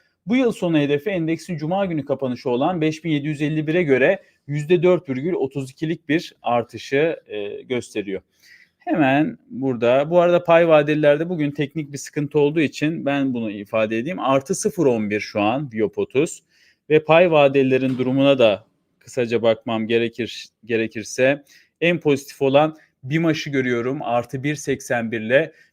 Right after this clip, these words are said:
Biliyorsunuz dün bir geri alım, e, kararı açıkladı. bimaş, birazdan değiniriz zaten. E, onun da etkisiyle artı bir seksen bir ile Biop pay vadelilerde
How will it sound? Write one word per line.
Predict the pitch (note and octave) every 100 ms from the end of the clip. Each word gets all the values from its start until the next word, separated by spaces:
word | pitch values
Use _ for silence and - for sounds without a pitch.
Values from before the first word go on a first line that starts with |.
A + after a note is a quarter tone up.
| -
Biliyorsunuz | F#3+ D3 - D#3 D3
dün | D3+ E3+ E3+ -
bir | C#3 D3
geri | C3 C#3
alım, | D#3 C#3 A#2 A2+ -
e, | G#2+ G2+
kararı | - A#2 A2 G#2
açıkladı. | G#2 G2+ - A#2+ A#2 C#3 C#3
bimaş, | B2+ C3 C#3 C#3 -
birazdan | B2+ A2 A2 G#2+
değiniriz | A2 G#2+ A2+ G#2 G#2+
zaten. | G2+ G2+ F3 G3+ _ _ _
E, | - B2+ A#2+
onun | D#3+ D#3
da | C3+
etkisiyle | A#2 - - C#3 D#3+
artı | C#3 C3+ D3
bir | D3
seksen | C3 B2 - B2 A2+ A#2
bir |
ile | A#2+ D3 F3+ - _ _ _ _ _ _ _
Biop | B2 A#2 D3+ C#3+ -
pay | D3+ D3+
vadelilerde | C3 A#2+ A#2 A#2 A#2 A2 C#3 F3+